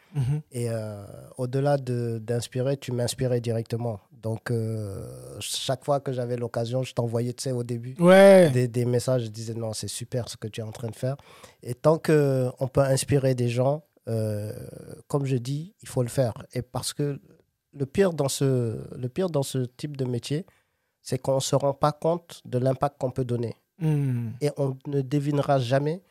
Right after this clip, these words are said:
Speaker 2: qu'il y aura peut-être une personne qui sera en détresse, qui juste t'avoir écouté alors que tu ne sais pas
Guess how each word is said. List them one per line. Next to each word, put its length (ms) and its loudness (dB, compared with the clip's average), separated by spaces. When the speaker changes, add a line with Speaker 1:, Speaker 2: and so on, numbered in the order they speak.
Speaker 2:
qu'il 100 -4
y 20 2
aura 160 0
peut-être 400 -4
une 120 -2
personne 500 2
qui 500 -4
sera 440 -2
en 60 0
détresse, 640 -2
qui 180 -4
juste 440 -4
t'avoir 380 0
écouté 460 0
alors 260 -2
que 80 -4
tu 160 -10
ne 40 -6
sais 120 -4
pas 240 0